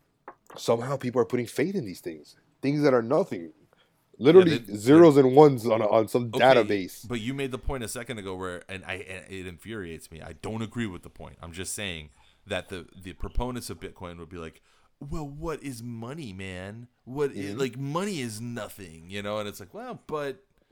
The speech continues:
Speaker 2: we all pretty much agree on what money is." I mean,
Speaker 1: Yeah,
Speaker 2: that's the
Speaker 1: but
Speaker 2: point
Speaker 1: that's,
Speaker 2: of money.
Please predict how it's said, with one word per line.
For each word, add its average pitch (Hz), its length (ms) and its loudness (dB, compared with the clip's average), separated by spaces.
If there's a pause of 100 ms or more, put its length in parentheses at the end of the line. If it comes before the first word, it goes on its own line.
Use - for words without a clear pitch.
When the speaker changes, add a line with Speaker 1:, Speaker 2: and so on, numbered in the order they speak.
(960)
Speaker 2:
we 147 120 -18
all 180 120 -8
pretty 165 200 -8
much 117 200 -10
agree 95 300 -12
on 82 140 -10
what 76 120 -16
money 78 280 -16
is." 78 180 -18
I 80 100 -14
mean, 80 440 -16
Speaker 1:
Yeah, 110 240 -6
Speaker 2:
that's 127 240 -8
the 104 80 -8
Speaker 1:
but 104 160 -2
Speaker 2:
point 135 80 -4
Speaker 1:
that's, 120 260 2
Speaker 2:
of 80 100 -12
money. 76 180 -18